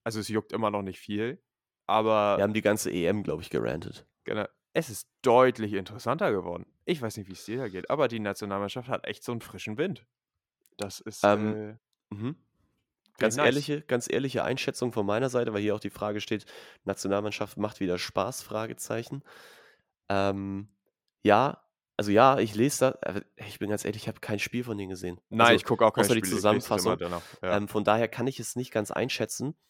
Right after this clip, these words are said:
Speaker 2: aber die Ergebnisse sprechen natürlich für sich. Ich wollte jetzt auch direkt darauf eigentlich antworten, als ich es gelesen hab, so, waren die Gegner, waren die Spiele jetzt schon repräsentativ?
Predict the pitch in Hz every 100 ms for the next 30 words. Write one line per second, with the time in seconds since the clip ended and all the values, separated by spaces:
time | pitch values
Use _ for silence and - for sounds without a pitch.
0 | - _ _ - 101 107 104 - - 110
1 | - 117 104 107 101 - 95 120 156 -
2 | _ _ _ _ _ _ - - 107 139
3 | 139 117 - - - - 107 113 117 117
4 | 113 113 - 107 - 120 123 113 117 104
5 | - 104 110 107 110 - 104 104 _ _
6 | _ _ - 95 120 110 92 117 - 120
7 | 104 104 - - 113 135 - - 135 127
8 | 131 - 135 135 135 - - 151 -